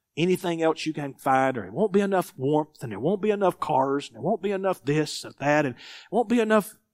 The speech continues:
whatever you're chasing in life to bring fulfillment.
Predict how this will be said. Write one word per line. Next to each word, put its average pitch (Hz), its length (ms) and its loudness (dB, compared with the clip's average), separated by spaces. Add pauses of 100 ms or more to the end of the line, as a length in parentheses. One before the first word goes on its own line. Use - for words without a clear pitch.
whatever 208 320 2
you're 202 180 2
chasing 170 460 -4
in 160 120 -6
life 143 400 -2 (1800)
to 147 100 -8
bring 147 280 -2
fulfillment. 190 580 -6